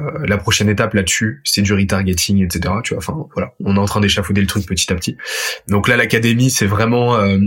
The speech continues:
c'est vraiment un des, un des axes principaux au niveau de l'acquisition. Et le troisième, et, et ça, c'est, euh, ça, c'est, euh,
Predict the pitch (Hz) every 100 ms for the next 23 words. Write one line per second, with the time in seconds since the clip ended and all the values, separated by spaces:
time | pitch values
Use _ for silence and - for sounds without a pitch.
0 | 98 - 104 107 120 120 113 110 107 104
1 | 104 104 113 113 110 113 - 104 - 104
2 | 113 110 101 95 95 - 90 - - -
3 | - - - - 101 120 120 123 110 -
4 | 131 127 127 113 113 87 - - 98 98
5 | 98 98 98 98 95 98 98 120 123 -
6 | 113 107 95 - - - 101 98 - 113
7 | - 107 101 98 98 98 98 95 92